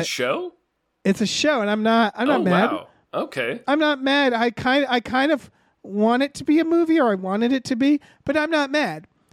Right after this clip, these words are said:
Speaker 1: because this is I'm a
Speaker 2: No.
Speaker 1: Virgo from the writer-director of Sorry to Bother You, um, fucking Boots Riley. Sorry to Bother You, I fucking loved that
Speaker 2: Yeah,
Speaker 1: movie.
Speaker 2: I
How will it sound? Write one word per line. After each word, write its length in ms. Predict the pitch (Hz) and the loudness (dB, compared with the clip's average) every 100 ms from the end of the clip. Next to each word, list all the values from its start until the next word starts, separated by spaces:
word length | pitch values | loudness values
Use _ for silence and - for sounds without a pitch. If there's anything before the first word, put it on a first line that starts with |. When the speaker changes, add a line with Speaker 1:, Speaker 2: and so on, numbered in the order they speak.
| _ - | _ -2
Speaker 1:
because 260 | 226 247 | 2 2
this 160 | 262 254 | 2 2
is 100 | 226 | 2
I'm 300 | - 240 262 | 2 2 2
a 60 | 202 | 2
Speaker 2:
No. 60 | |
Speaker 1:
Virgo 720 | 180 233 254 202 165 160 180 _ _ _ - | 2 2 2 0 0 -2 -6 _ _ _ -18
from 480 | - 226 214 208 190 - | -2 0 0 -2 -10 -10
the 200 | 175 214 | -2 0
writer-director 920 | 196 208 226 226 196 214 262 - 180 | 2 2 2 2 2 0 0 0 0
of 100 | 175 | 0
Sorry 340 | - - 185 180 | -2 -2 0 0
to 80 | 165 | 0
Bother 380 | 185 247 175 | 0 0 -2
You, 400 | 147 147 160 202 - _ - | -2 0 0 -2 -8 _ -4
um, 320 | 175 170 165 | -2 0 -2
fucking 340 | 156 185 180 165 | -2 -2 -2 0
Boots 280 | 180 - | 0 0
Riley. 500 | 170 202 208 143 135 - _ _ _ _ - | 0 0 0 -4 -12 -20 _ _ _ _ -8
Sorry 260 | - 254 233 | 0 2 2
to 60 | |
Bother 360 | 208 220 226 208 | 2 2 2 2
You, 480 | 185 170 165 147 - _ _ _ _ _ _ - | 2 0 0 -2 -8 _ _ _ _ _ _ -2
I 260 | 262 196 | 0 0
fucking 640 | 143 - 214 - 127 131 147 | -4 -2 -2 -2 -14 -14 -10
loved 600 | 170 151 143 - - 156 | -8 -8 -12 -18 -12 -6
that 180 | 147 147 | -6 -2
Speaker 2:
Yeah, 260 | 160 156 147 87 | 0 2 0 -4
Speaker 1:
movie. 100 | - | -6
Speaker 2:
I 280 | 107 113 113 | -6 -4 -4